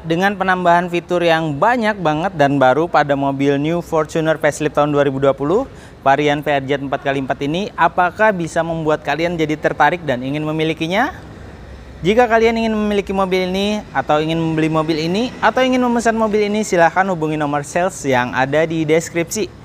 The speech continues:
Tanyakan aja harga, promo, diskon, dan sebagainya. Atau mau trade in dan tukar tambah, itu yang lebih tahu sih salesnya ya. Silahkan hubungi nomor sales yang ada di deskripsi, bisa via telepon atau via WhatsApp.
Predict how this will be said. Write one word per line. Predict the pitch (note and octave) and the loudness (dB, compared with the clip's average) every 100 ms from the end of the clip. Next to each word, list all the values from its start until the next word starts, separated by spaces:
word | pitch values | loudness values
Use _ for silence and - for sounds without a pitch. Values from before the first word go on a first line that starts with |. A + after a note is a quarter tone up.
| - - - - | -20 -20 -12 -2
Tanyakan | C#3+ D#3+ D3+ D#3+ | 0 2 0 0
aja | D#3 F3 F#3+ E3+ | 2 4 4 4
harga, | D#3 D3 E3 F3 | 0 0 2 0
promo, | D3 D3 D#3+ F3 | 2 -2 0 -2
diskon, | D#3 C3+ - E3+ | -2 -4 -4 -2
dan | C3+ B2 | -2 -4
sebagainya. | C3 A#2+ A#2+ B2 C#3 A2+ - - - - - - - | -4 -2 0 0 -2 -2 -8 -18 -20 -20 -20 -10 -2
Atau | D3+ F#3+ | 2 4
mau | F#3 F#3 F3+ | 4 2 2
trade | F3 E3+ F3 | -2 -2 -4
in | F#3 | 0
dan | E3 D#3+ | 0 0
tukar | D#3 D#3+ | -2 0
tambah, | D#3+ D#3+ F3 G3+ F#3+ C#3 - | 0 2 2 0 -2 -16 -10
itu | C#3+ G3 G#3 | -2 2 2
yang | F#3+ E3+ | 2 0
lebih | E3 D3+ | 0 2
tahu | D#3+ F3+ | 2 0
sih | F#3+ - - | -2 -6 -12
salesnya | - B2+ B2+ - E3 | -8 -4 -4 -4 -2
ya. | C#3+ C3 C3+ | 0 -2 -4
Silahkan | C#3+ B2+ B2+ E3+ | 0 0 2 0
hubungi | D3 C3+ | 0 0
nomor | C#3+ C3 C3 | 0 -2 -2
sales | C3 A#2+ | -4 -2
yang | C3+ A#2 | -2 -2
ada | A#2 | -2
di | A#2+ | -4
deskripsi, | A#2 A#2 C3 B2+ - G3+ | -4 -6 -4 -4 0 2
bisa | G3+ D3 D3 C3+ | 2 0 2 2
via | C#3 C3+ | 2 0
telepon | - E3+ F#3 G#3+ G#3 B2+ | 2 0 4 2 2 -4
atau | B2 E3 F3 | -4 -4 -4
via | C#3 C3 C3+ C3 - - - - A#2+ | -4 -2 -2 -4 -14 -20 -20 -6 -6
WhatsApp. | - F#3+ | -2 0